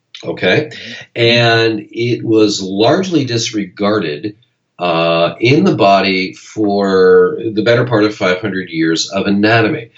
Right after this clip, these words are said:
Speaker 1: Uh, there were always a few outliers who said, "Oh, what is this stuff?" But when you have a scalpel and you're peeling everything away, this is the stuff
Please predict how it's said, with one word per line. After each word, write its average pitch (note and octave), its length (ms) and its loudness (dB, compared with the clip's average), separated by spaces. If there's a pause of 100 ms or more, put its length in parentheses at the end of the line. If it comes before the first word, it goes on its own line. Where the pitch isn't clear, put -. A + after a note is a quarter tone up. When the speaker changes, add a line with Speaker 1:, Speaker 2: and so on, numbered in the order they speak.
(380)
Speaker 1:
Uh, F#2 220 0
there G#2 120 4
were G#2+ 160 6
always A#2+ 460 2
a B2 80 0
few A#2 580 0
outliers G#2 560 0
who A2+ 80 -6
said, - 320 -2 (160)
"Oh, C#3 140 -4
what C#3+ 120 0
is C#3+ 200 -2
this - 200 -4
stuff?" - 360 -6 (260)
But A#2 400 -2 (420)
when A2+ 520 0
you A2+ 160 -6
have A#2+ 180 0
a G#2 40 0
scalpel C#3 520 2
and G#2+ 160 -4
you're G#2+ 140 -4
peeling B2+ 340 -4
everything G#2+ 340 -2
away, G#2 360 2
this D3+ 240 0
is - 180 -6
the C3 80 -10
stuff B2 500 -2